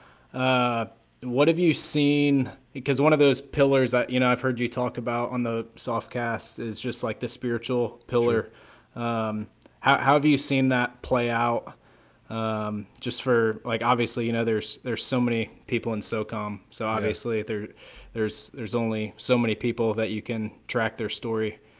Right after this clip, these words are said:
Speaker 1: and everything. But how have you seen that play out, just as far as, like, the military actually kinda caring,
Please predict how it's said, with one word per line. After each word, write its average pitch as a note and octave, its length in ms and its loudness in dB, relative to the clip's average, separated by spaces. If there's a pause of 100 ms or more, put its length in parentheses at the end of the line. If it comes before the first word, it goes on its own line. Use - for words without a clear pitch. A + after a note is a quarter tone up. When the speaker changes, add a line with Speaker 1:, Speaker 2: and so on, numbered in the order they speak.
(160)
Speaker 1:
and A2+ 100 -8
everything. A2+ 380 -2
But A2+ 160 -2
how C#3 140 6
have C3+ 100 4
you B2+ 100 2
seen B2+ 220 0
that A#2 180 0
play A#2 260 -2
out, A#2 360 0
just - 340 -4
as B2 160 -6
far A#2 240 0
as, A#2 140 0
like, A2+ 120 -4
the A#2+ 80 -6
military A2+ 600 0
actually A2 580 -4 (340)
kinda A2+ 200 0
caring, A2+ 640 -4